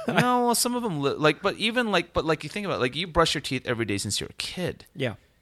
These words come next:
Speaker 2: You know, like
Speaker 1: And we have fluoride in our water, right?
Speaker 2: Right.
Speaker 1: It's already in there.
Speaker 2: And he explained to me, like, no, the, the game changer was refined sugar.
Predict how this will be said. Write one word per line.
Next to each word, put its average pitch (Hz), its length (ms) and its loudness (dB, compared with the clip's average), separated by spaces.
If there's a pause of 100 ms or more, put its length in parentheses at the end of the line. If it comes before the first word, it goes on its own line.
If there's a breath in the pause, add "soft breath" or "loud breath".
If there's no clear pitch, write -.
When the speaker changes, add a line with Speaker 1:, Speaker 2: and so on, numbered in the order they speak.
Speaker 2:
You 113 140 -4
know, 85 340 -2 (120)
like 127 140 -6 (100)
Speaker 1:
And 147 100 0
we 175 80 8
have 180 100 4
fluoride 156 380 6
in 120 80 -6
our 117 100 -2
water, 120 520 -2
right? 185 120 -10
Speaker 2:
Right. 214 140 2
Speaker 1:
It's 107 100 -6
already 120 200 0
in 123 80 -4
there. 110 180 -8 (400 loud breath)
Speaker 2:
And 139 340 4
he 185 240 0
explained 143 380 0
to 127 40 -2
me, 120 140 0
like, 101 240 0
no, 110 220 2
the, 104 320 6
the 107 100 2
game 123 360 4
changer 98 460 0
was 92 160 -6
refined 92 400 -2
sugar. - 400 -8